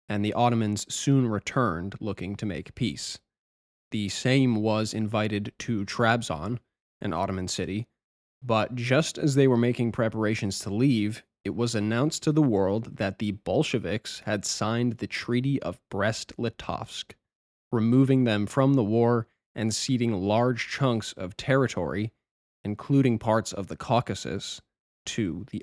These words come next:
Ottomans. Obviously, this put a strain on their meeting with the Ottomans, who now had an arguable legal claim to Caucasian lands, but the delegation set out for Trabzon nonetheless.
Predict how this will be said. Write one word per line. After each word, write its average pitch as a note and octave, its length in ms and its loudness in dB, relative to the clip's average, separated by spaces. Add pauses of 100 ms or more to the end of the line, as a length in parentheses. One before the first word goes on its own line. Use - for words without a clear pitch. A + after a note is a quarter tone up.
Ottomans. C#2 600 -6 (540)
Obviously, B2 640 2
this G#2+ 220 -2
put - 180 -4
a G#2+ 60 -2
strain A2 640 0
on A#2 160 2
their G#2+ 160 2
meeting A#2 420 4
with C3 140 2
the C3 120 4
Ottomans, D3 640 4
who G#2+ 160 0
now G#2+ 260 0
had G#2+ 360 -2
an F#2 120 -6
arguable G#2 680 -2
legal G#2+ 400 0
claim G#2+ 500 0
to B2 140 -4
Caucasian G#2 640 -4
lands, G2+ 640 -2 (440)
but A2 280 0
the G#2+ 40 -6
delegation A2+ 680 0
set A2+ 240 0
out A2+ 180 2
for G#2+ 160 -6
Trabzon A2+ 640 0
nonetheless. G2+ 720 -4